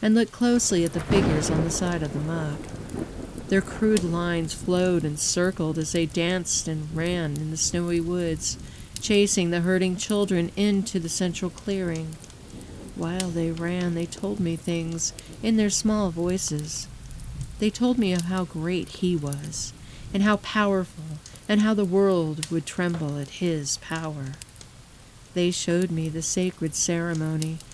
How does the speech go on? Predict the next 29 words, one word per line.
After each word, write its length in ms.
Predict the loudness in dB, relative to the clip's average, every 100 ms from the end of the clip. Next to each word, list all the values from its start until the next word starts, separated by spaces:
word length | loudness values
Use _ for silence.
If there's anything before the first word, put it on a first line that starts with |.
| -18 -2
how 120 | 2
the 120 | 2 2
children 500 | 2 2 4 4 2
were 120 | 0
tied 480 | -2 -4 -2 0 0
and 140 | 0
bound 360 | 0 0 0 0
to 80 |
the 100 | -2
trees, 760 | -4 -4 -2 0 0 -2 -2 -6 -8 -12 -6 2
and 120 | 4
how 240 | 4 4
the 160 | 2 0
children's 640 | 2 2 2 2 0 2
living 360 | 2 2 2 0
organs 500 | 0 0 0 -2 -2
garlanded 680 | -2 -2 0 0 -2 -2 -2
the 140 | -4
trees 600 | -4 -2 0 0 0 -4 -8 -16 -2
as 180 | 2 4
an 140 | 2
offering 580 | 2 0 0 -2 -4 -4
to 120 | -6
his 600 | -8 -2 0 2 2 0 0
majesty, 800 | -2 -4 -4 -4 -4 -6 -10 -14 -18 -20 -20 -6
to 120 | -2
quicken 500 | -2 -2 -4 -2 -6
his 600 | -6 -6 -2 0 0 -2
arrival. 680 | -4 -6 -4 -4 -4 -6 -8